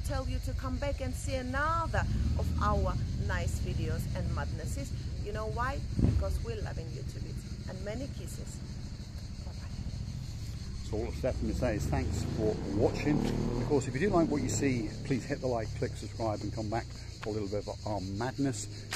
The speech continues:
Speaker 2: We're gonna show you the car parking area because, of course, outside here there are gift shops and there's a cafeteria restaurant on the corner, so it could be a day out, if you understand me. Obviously,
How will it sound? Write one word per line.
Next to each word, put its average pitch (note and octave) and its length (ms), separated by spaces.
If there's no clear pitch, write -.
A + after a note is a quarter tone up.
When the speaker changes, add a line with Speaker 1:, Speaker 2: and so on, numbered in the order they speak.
Speaker 2:
We're A2+ 60
gonna D3 140
show - 160
you C#3 120
the A#2+ 60
car D3 340
parking C3 440
area A#2+ 300
because, A2+ 240
of G#2+ 100
course, A#2+ 200
outside C3+ 440
here A#2+ 280
there G#2+ 160
are G2+ 120
gift - 320
shops - 640
and G#2 400
there's G2+ 140
a - 60
cafeteria A#2+ 520
restaurant A2 460
on G#2 80
the G#2+ 80
corner, B2+ 380
so - 420
it C3 180
could D#3+ 300
be C#3 320
a B2 60
day B2 280
out, A2+ 480
if - 160
you A2 80
understand G2+ 380
me. F2+ 80
Obviously, A#2+ 360